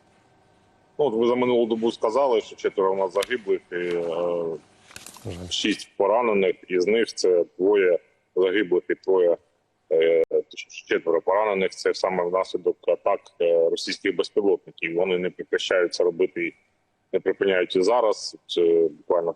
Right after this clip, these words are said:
Speaker 1: півгодини тому скинули на, вибухівку на автівку. В Дніпровському районі постраждала жінка літня знову. І, е, за сьогодні ще двоє постраждали в Бориславському районі.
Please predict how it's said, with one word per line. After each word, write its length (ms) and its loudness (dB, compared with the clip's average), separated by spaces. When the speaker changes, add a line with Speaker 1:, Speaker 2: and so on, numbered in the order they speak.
Speaker 1:
півгодини 540 -6
тому 240 -2
скинули 480 -2
на, 80 -6
вибухівку 580 -2
на 300 -2
автівку. 760 -2
В 120 -2
Дніпровському 640 0
районі 300 4
постраждала 680 0
жінка 500 0
літня 400 -2
знову. 440 2
І, 300 0
е, 240 2
за 100 0
сьогодні 480 0
ще 200 -2
двоє 220 2
постраждали 640 0
в 40 -8
Бориславському 680 0
районі. 420 2